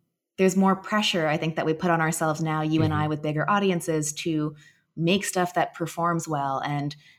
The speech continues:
Speaker 1: you know, because we have made stuff that performed well in the past, and that's why we have the followings that we have, there's a lot of pressure for every single one of those to be a home run. At least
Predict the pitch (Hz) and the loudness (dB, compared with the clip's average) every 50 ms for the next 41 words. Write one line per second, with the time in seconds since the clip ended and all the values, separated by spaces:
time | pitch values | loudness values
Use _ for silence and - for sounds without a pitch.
0 | _ - 160 156 147 151 - 175 170 185 185 170 170 165 156 - 180 180 196 196 | _ -4 -4 -4 -2 -2 0 0 2 2 2 2 4 2 2 2 2 2 2 2
1 | 170 165 160 156 151 147 - 160 151 147 - 156 147 - 165 156 - - 156 151 | 2 0 0 0 -2 -2 0 -2 -2 0 0 -2 -2 -2 -6 -8 -2 -2 -2 0
2 | 156 156 151 151 147 147 147 147 151 285 302 269 262 262 - - - - 160 151 | 0 0 0 0 0 0 -2 -2 0 2 2 4 2 2 -2 -6 -10 -8 -6 -2
3 | 147 147 143 143 147 147 - 156 143 143 143 143 151 147 147 147 147 - 135 135 | -2 -2 0 -2 -4 -4 -2 -4 -2 -2 -2 -4 -4 -6 -6 -8 -8 -4 -4 -4
4 | 143 143 143 139 139 139 143 - 127 - 143 143 147 156 262 285 254 247 233 220 | -2 -4 -4 -6 -6 -6 -8 -8 -10 -10 -8 -10 -8 -6 -2 0 2 2 2 0
5 | - - - - - - - - - _ _ _ _ _ _ - 180 180 175 180 | -2 -8 -20 -20 -20 -20 -20 -20 -20 _ _ _ _ _ _ 2 4 4 4 4
6 | 170 170 165 175 175 175 - 185 165 - 175 160 - - - - 156 165 160 165 | 4 4 4 4 2 2 0 -2 -2 -2 -2 -6 -2 -2 -2 2 2 2 2 2
7 | 156 156 165 160 156 151 147 143 147 147 147 147 147 139 139 135 - - 147 151 | 0 0 0 0 0 0 0 0 0 0 -2 -2 -2 -2 -2 -2 -4 -6 -6 -4
8 | 147 143 147 147 147 143 147 143 139 143 160 175 - 165 156 175 185 180 175 - | -2 -2 -2 -2 -2 -2 -2 -2 -2 0 0 2 2 2 4 4 4 4 4 0